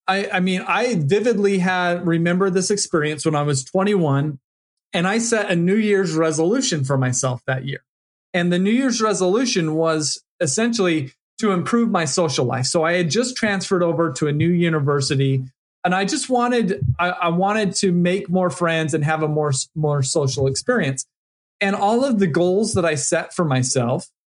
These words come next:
for my New Year's resolutions, were around behaviors. Here are the things that I'm going to do. Well, what I, what I was overlooking was my mindsets. And at the time, I didn't have very positive mindsets. I had,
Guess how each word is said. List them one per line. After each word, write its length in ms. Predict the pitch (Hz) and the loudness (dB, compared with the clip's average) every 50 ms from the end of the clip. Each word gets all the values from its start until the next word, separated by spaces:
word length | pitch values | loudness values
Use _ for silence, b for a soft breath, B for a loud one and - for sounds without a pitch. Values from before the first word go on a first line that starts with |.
| _ - | _ -2
for 100 | 165 160 | 0 0
my 160 | 156 151 151 | 2 0 0
New 100 | 156 156 | 0 0
Year's 240 | 156 160 156 139 139 | 2 2 0 2 2
resolutions, 720 | 147 139 135 156 185 247 269 - - 156 151 135 - - _ _ _ _ _ | 0 2 2 2 2 2 2 0 0 -2 -2 -4 -8 -12 _ _ _ _ _
were 200 | 175 185 190 190 | 0 2 2 2
around 380 | 190 208 208 208 208 196 170 | 2 0 0 0 0 0 0
behaviors. 720 | 143 185 175 165 147 196 208 208 156 131 123 - - - - | 0 0 0 2 2 2 2 2 0 -2 -2 -4 -4 -8 -2
Here 200 | - 214 233 240 | 0 0 0 2
are 180 | 226 208 202 | 0 0 0
the 140 | 180 202 175 | 0 0 -2
things 280 | - 196 185 180 160 135 | -2 0 0 0 0 0
that 140 | 180 160 | 0 0
I'm 120 | 160 160 147 | 0 -2 0
going 280 | 139 160 160 160 143 | -2 0 0 0 -2
to 120 | - - 143 | -2 -2 -2
do. 560 | 131 131 - 156 165 170 160 139 127 127 - _ _ _ _ _ _ _ _ _ _ _ _ _ _ _ _ _ _ _ | -4 -4 -2 0 0 2 2 0 -2 -4 -8 _ _ _ _ _ _ _ _ _ _ _ _ _ _ _ _ _ _ _
Well, 560 | 202 208 214 214 214 214 208 202 - - - _ _ _ _ _ _ _ - | 0 0 2 2 2 0 0 -2 -4 -8 -14 _ _ _ _ _ _ _ -2
what 240 | 175 180 214 233 | 0 2 2 2
I, 340 | 240 233 226 214 208 196 202 - _ | 2 0 0 0 -2 -2 -6 -8 _
what 220 | - 175 190 202 | -2 0 2 2
I 80 | 202 190 | 2 2
was 240 | 185 180 165 - - | 2 0 -2 0 -2
overlooking 720 | 214 240 269 330 233 190 160 156 147 131 135 170 170 165 | -2 -2 0 0 0 2 2 0 0 0 0 0 0 2
was 160 | 170 185 180 175 | 0 0 0 0
my 140 | 190 185 | 0 0
mindsets. 720 | 202 214 233 254 277 277 233 - - 131 127 - - - 185 | 0 0 0 0 0 0 0 -2 -2 -4 -6 -8 -8 -4 -2
And 120 | 180 180 | 0 0
at 140 | 185 190 - | 0 0 0
the 80 | 403 - | -2 -2
time, 340 | - 202 233 262 269 240 | 0 -2 0 0 0 0
I 120 | 214 196 202 | 0 2 2
didn't 220 | 196 214 233 - | 0 0 0 0
have 500 | 170 165 180 190 214 220 220 208 196 190 175 - _ _ _ _ | 0 0 0 0 0 0 0 0 -2 -4 -4 -8 _ _ _ _
very 340 | 156 135 160 156 170 190 190 | 0 2 2 2 2 2 0
positive 500 | - - 160 165 175 170 165 175 170 175 | 0 0 0 0 0 2 2 2 2 2
mindsets. 480 | 180 196 240 262 - - 143 131 131 - | 2 2 2 0 0 0 0 -2 -2 0
I 120 | 143 147 | 0 0
had, 420 | 156 165 165 160 156 156 139 131 | 0 0 0 0 0 -2 -4 -6